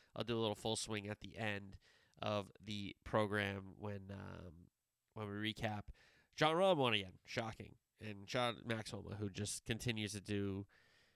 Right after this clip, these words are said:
even when he loses, the right things, which is, he's the man. So that will be at the end of the program. So we'll do, uh,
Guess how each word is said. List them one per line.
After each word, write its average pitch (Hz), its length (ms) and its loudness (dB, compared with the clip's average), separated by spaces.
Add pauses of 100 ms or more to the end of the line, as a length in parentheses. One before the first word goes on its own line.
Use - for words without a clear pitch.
(360)
even 123 180 -2
when 117 120 2
he 104 60 -2
loses, 101 380 -2
the 101 100 -8
right 98 220 -10
things, 101 260 -10
which 104 200 -12
is, 101 140 -12
he's 117 180 -4
the 104 80 -6
man. 90 100 -6 (120)
So - 200 -6 (440)
that 139 80 8
will 156 80 10
be 160 100 8
at 147 60 4
the 143 80 4
end 139 120 4
of 127 60 0
the 123 40 -8
program. 123 380 6 (160)
So - 140 -6
we'll 107 60 -4
do, 107 260 2
uh, 101 340 -2